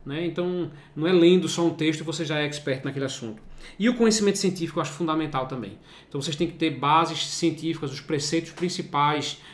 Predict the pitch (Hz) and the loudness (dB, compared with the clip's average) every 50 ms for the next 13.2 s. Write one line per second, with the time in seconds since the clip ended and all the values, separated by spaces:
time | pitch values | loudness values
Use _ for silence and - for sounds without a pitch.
0 | - - 139 139 143 143 143 185 185 - 180 165 - - - 170 - 147 147 147 | -12 -6 -4 -2 -2 -2 -2 -2 0 2 2 2 2 -2 -4 -6 -4 -4 -6 -6
1 | - - - 156 156 143 143 - - - - - - - 143 143 139 139 143 147 | -4 -4 -2 -2 0 0 0 -2 -4 -8 -14 -18 -14 -8 -4 -4 -2 -2 0 -2
2 | 143 - 160 156 139 131 139 - 139 143 143 139 139 139 143 - 160 - 170 147 | 0 0 0 0 -2 -2 -2 -2 -2 0 0 0 -2 -4 -4 -6 -4 -2 -2 -2
3 | - 165 151 131 127 - - 156 143 - 156 147 143 143 135 135 135 143 143 139 | -2 -4 -4 -4 -6 -8 -10 -8 -6 -6 -4 -4 -2 -4 -4 -4 -2 -2 -2 0
4 | 139 120 107 120 135 131 135 - - 143 - 165 170 147 135 143 151 143 139 147 | -2 -2 -2 -2 0 0 -2 -2 -4 -6 -4 -2 -2 -2 -2 -2 0 0 0 0
5 | 143 139 139 139 - 147 147 143 - 139 - 147 143 139 - - - - 139 139 | 0 -2 -2 -2 -4 -4 -4 -4 -6 -8 -8 -8 -6 -6 -6 -8 -6 -4 -4 -4
6 | 139 139 143 143 147 - - - - - 147 156 151 151 175 175 - 196 170 - | -2 -4 -4 -6 -6 -10 -14 -16 -10 -6 -4 -4 -2 -2 -4 -2 0 0 0 0
7 | 175 180 - - 180 156 151 151 - - 165 156 165 170 156 175 170 156 - - | 0 -2 0 2 2 2 2 0 0 -2 -4 -2 -2 -2 0 0 0 0 0 2
8 | 160 156 156 143 147 143 - 160 151 - 196 220 226 220 - - 185 180 - 180 | 0 2 0 0 -4 -4 -2 -2 -2 0 2 0 0 0 0 -2 -2 -2 0 2
9 | 170 160 156 156 151 - 160 139 139 151 156 156 - 165 175 165 - 170 170 165 | 4 4 4 4 2 0 0 0 0 0 0 -2 -2 -2 -2 0 2 4 2 2
10 | 170 - - - - 160 156 165 160 160 202 202 - - 185 190 185 185 - - | 0 -4 -12 -4 0 2 4 4 4 4 2 2 4 6 6 6 4 2 0 -4
11 | 139 - - - - - - 143 139 143 147 143 - - 139 127 123 120 113 - | -4 -6 -6 -10 -16 -10 -8 -6 -2 -2 0 0 -2 -2 -4 -6 -6 -6 -8 -10
12 | - - - - _ - 143 139 - 160 151 156 160 170 160 156 156 143 143 151 | -14 -20 -20 -18 _ -8 -8 -4 -2 0 2 4 4 4 4 2 2 0 0 0
13 | 156 131 110 104 | 0 -2 -2 -4